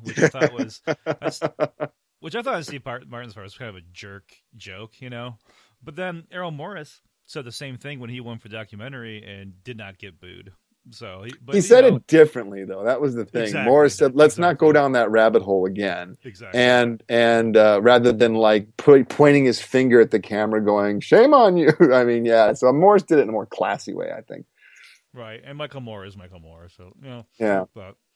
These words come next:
Speaker 1: I mean, what would people rather hear? Just a bunch of lists of names that you don't know?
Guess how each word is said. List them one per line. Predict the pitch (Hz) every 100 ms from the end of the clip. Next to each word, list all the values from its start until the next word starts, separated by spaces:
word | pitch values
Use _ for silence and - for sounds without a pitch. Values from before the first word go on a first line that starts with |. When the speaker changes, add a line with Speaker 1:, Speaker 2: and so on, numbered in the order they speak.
| _ _ _ _
Speaker 1:
I | 185
mean, | 185 180 160 _ _ _ _ _ _
what | 175
would | 196 147
people | 160
rather | 143 135 110
hear? | 131 110
Just | 110
a | 104
bunch | 120 -
of | 113 120
lists | 120 120
of | 113 107
names | 101 104 117 113
that | 104
you | 104
don't | 107 98
know? | 98 98 117